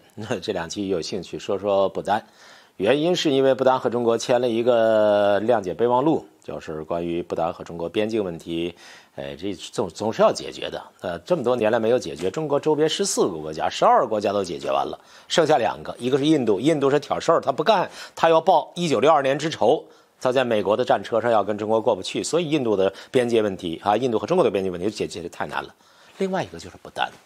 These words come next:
不丹跟中国，清朝以前不丹是中国的附属国，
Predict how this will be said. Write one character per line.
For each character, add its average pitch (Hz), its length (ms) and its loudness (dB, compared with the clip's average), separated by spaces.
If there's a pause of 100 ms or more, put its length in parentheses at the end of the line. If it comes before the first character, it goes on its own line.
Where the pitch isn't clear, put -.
(880)
不 240 320 4
丹 147 340 2 (160)
跟 170 180 2
中 170 220 0
国， 113 260 4 (1040)
清 190 260 0
朝 147 200 2
以 98 100 -6
前 82 260 -6
不 123 200 -2
丹 113 160 2
是 - 100 -12
中 113 160 -8
国 107 100 -2
的 110 60 -4
附 - 180 -10
属 - 140 -12
国， - 260 -14